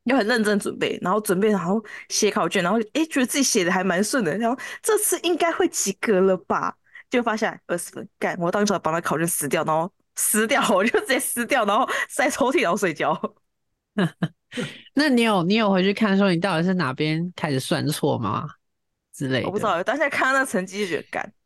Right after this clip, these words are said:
Speaker 1: 又打水漂，我的努力又打水漂，<laughs> 然后我就直接撕掉，然后睡觉。<laughs> 然后就说：“你不要这样，不要这样，我来，来跟你讲一下，看，我们，我们一起来看是哪里。”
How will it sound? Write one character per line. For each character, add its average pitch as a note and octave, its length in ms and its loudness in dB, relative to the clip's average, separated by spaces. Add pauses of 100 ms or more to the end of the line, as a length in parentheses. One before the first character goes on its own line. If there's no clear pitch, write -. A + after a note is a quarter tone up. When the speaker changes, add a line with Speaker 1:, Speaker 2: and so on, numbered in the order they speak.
(160)
Speaker 1:
又 F#3+ 140 0
打 E3 140 0
水 - 120 -4
漂， - 220 -2
我 - 80 -2
的 F3+ 80 4
努 E3 160 2
力 F#3 100 2
又 F3+ 80 0
打 - 140 -2
水 - 140 -6
漂， - 340 -4 (260)
<laughs> - 420 -2
然 C#4+ 100 0
后 G#3 100 2
我 C4+ 60 4
就 - 200 0
直 B3 100 -6
接 G#3 140 2
撕 G#3 240 -2
掉， G3+ 180 0
然 E3 80 2
后 E3+ 80 2
睡 E3+ 200 0
觉。 - 400 -4 (500)
<laughs> - 100 0
然 D4 100 2
后 E4 140 2
就 F4+ 120 4
说 E4+ 140 0 (200)
：“你 D4 60 -2
不 F4 60 2
要 G4+ 100 2
这 G#4+ 160 0
样， E4 220 2
不 C4+ 60 2
要 E4 80 2
这 F#4+ 100 0
样， F4 100 2
我 A#3 80 2
来， C4+ 80 2
来 D#4+ 220 2
跟 D#4+ 220 -2
你 D4 100 0
讲 A3 180 0
一 G#3 60 2
下， C4 140 0
看， B3+ 280 0
我 F#3+ 60 2
们， F#3+ 100 0
我 F#3+ 60 0
们 A3 100 0
一 D4+ 40 0
起 C#4+ 120 0
来 G3 80 2
看 A#3+ 240 0
是 B3 100 -4
哪 E3+ 200 0
里。” F3 80 0